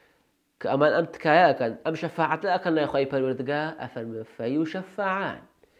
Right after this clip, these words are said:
شەفاعەتەکەیان قبوڵش ئەبێ. ئەتە ڕۆژوو و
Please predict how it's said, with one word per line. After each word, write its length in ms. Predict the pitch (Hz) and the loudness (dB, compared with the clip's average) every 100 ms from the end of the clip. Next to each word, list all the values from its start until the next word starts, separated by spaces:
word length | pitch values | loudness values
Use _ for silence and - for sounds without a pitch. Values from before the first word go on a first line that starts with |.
| _ - | _ -16
شەفاعەتەکەیان 840 | 135 - 113 113 117 131 131 156 180 - _ _ - | -6 2 4 4 0 2 2 2 -2 -14 _ _ -10
قبوڵش 420 | 123 147 127 117 | -4 -2 -4 -6
ئەبێ. 200 | 101 107 113 - _ | -8 -10 -12 -20 _
ئەتە 200 | 113 - - - 127 | -20 -16 -16 -14 -8
ڕۆژوو 460 | 131 123 127 190 185 190 - | -4 -4 -4 -2 -2 -6 -12
و 40 | - | -4